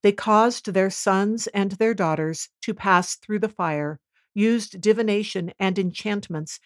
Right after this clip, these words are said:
and sold themselves to do that which was evil in Yahweh's sight, to provoke him to anger. Therefore Yahweh was very angry with Israel, and removed them out of his sight.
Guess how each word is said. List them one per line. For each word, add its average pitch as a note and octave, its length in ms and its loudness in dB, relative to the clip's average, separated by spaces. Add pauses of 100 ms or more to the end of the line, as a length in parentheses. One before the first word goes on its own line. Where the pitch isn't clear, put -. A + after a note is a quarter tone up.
(180)
and G3+ 160 2
sold B3 400 0
themselves E3+ 640 -2
to - 140 -4
do A3 220 0
that E3 240 0
which - 280 -4
was F#3+ 280 -8
evil A3 360 0
in G3 100 0
Yahweh's G3 460 0
sight, F#3 380 -4 (320)
to A3+ 180 0
provoke F#3+ 480 2
him F#3+ 140 2
to G3 180 -4
anger. E3+ 400 -4 (800)
Therefore G#3+ 460 2
Yahweh G#3 420 4
was G3 380 0
very F3+ 320 0
angry F#3 340 0
with E3+ 220 -6
Israel, F3 580 -2 (240)
and F#3+ 180 2
removed G3+ 560 2
them D#3+ 240 -2
out F3 240 -2
of E3+ 100 -10
his F#3+ 180 -6
sight. E3 440 -4